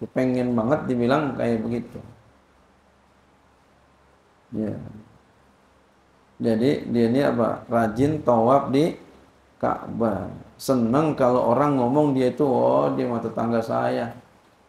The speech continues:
Ya, di Makkah, tawafnya bareng." <laughs> Ini soor banget ini ya.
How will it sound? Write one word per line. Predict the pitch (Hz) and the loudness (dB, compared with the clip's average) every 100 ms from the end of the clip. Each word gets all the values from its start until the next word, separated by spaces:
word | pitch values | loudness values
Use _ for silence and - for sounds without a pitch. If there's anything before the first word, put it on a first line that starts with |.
| _ - | _ -8
Ya, | 117 127 - - - | -4 -4 -6 -14 -4
di | 123 | -2
Makkah, | 123 117 - 120 131 135 - - _ _ _ - | 0 -4 -2 -2 0 -4 -10 -20 _ _ _ -4
tawafnya | 113 120 131 127 | 2 2 0 -2
bareng." | 123 123 131 147 135 - - - _ _ _ _ _ _ _ _ _ _ _ _ | 0 0 0 -2 -4 -10 -18 -20 _ _ _ _ _ _ _ _ _ _ _ _
<laughs> | - 160 _ _ 160 - - - - 120 110 - - _ _ _ _ _ _ _ _ _ _ _ _ _ _ - | -16 -16 _ _ -14 -14 -16 -20 -20 -18 -18 -20 -20 _ _ _ _ _ _ _ _ _ _ _ _ _ _ -12
Ini | - 117 | -10 -4
soor | - - 127 123 | -2 2 2 2
banget | 135 143 135 - | 2 2 -2 -2
ini | 120 120 | -4 -2
ya. | 120 | -4